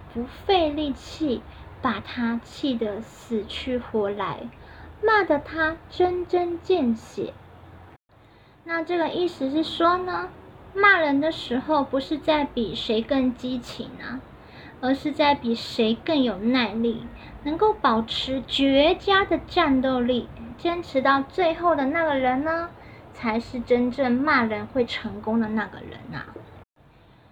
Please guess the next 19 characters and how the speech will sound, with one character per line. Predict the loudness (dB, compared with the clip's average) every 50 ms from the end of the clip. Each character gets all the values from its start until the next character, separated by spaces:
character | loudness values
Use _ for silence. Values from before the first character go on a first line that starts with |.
| _ _ _ _
六， | -10 -6 -4 -2 -2 -2 -2 -6 -8 -14 -18 -18 -12
出 | -12 -10 -4 0 2 4 4 6
言 | 6 6 6 6 6 6 4
典 | 4 4 0 2 2 4 4 2
雅。 | 2 2 -2 -4 -10 -14 -18 -20 -20 -20 -20 -20 -20 -20 -20 -10 -2 2
骂 | 4 4 4 4
人 | 4 2 2 2 2 2 2 2
要 | 2 2 2
骂 | 0 2 2 2 2 0
得 | 0 0 -2 -2 -2 -4 -8 -10 -6 -4
惟 | -2 0 0
妙 | 0 0 0 0 0 -2 -2
含 | -6 -10 -12 -12 -10 -8 -6
蓄， | -4 -4 -2 -2 -2 -2 -2 -4 -6 -14 -18 -20 -20 -20 -20 -20 -20 -20 -12 -8
你 | -4 -4
骂 | 0 2 2 2 2
他 | 2 0 0 0 0
一 | 0 -2 -4 -6
句， | 0 2 4 4 4 4 0